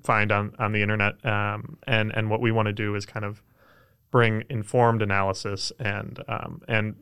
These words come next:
reporting from, from, from talking to people and, um,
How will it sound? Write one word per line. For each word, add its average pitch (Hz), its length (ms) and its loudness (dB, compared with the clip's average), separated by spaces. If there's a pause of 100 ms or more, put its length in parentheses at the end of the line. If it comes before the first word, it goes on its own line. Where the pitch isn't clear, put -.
reporting 131 420 2
from, 107 240 -6
from, 107 200 -6
from 110 360 -4
talking 117 320 2
to 110 60 -2
people 107 560 -4
and, 107 320 -4
um, - 400 -6